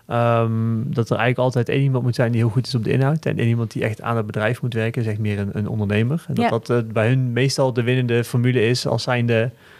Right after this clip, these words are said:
Speaker 1: die twee aspecten moet je in elk geval hebben.
Speaker 2: Ja.
Speaker 1: Buiten aanvullende dingen in het team natuurlijk, maar het is net afhankelijk van wat voor soort bedrijf ben je,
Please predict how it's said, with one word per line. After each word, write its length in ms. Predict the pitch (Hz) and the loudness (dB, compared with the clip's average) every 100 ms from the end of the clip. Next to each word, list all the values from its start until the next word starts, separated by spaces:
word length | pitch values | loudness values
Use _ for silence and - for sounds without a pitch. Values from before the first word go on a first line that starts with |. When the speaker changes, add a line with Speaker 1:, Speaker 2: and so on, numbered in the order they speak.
| - - - | -20 -20 -4
Speaker 1:
die 140 | 120 | -2
twee 480 | 120 131 127 120 - - - | 0 0 2 0 -4 -12 -2
aspecten 420 | 120 - 127 127 | -2 0 -2 0
moet 120 | 123 | 0
je 60 | 120 | 2
in 60 | |
elk 120 | 117 | 0
geval 220 | 110 123 127 | 0 0 0
hebben. 340 | 135 139 190 - | 2 0 -2 -2
Speaker 2:
Ja. 200 | 277 - - | -2 -2 -4
Speaker 1:
Buiten 260 | 208 214 - | 0 0 0
aanvullende 600 | 107 104 104 104 104 - _ _ - | -2 0 0 0 -2 -4 _ _ -8
dingen 220 | 120 104 | -4 -2
in 60 | 101 | -4
het 100 | - | -4
team 140 | 135 | -2
natuurlijk, 340 | 131 127 147 | 0 0 -2
maar 80 | 127 | 0
het 80 | 110 | 0
is 60 | 104 | 2
net 100 | 107 | 0
afhankelijk 380 | 104 110 101 110 | 0 0 -2 0
van 100 | 110 | 0
wat 140 | 101 | 0
voor 140 | - 107 | -2 -4
soort 200 | 113 104 | -2 -2
bedrijf 340 | 104 95 101 | -2 0 0
ben 140 | 101 101 | -2 -2
je, 200 | 101 | -2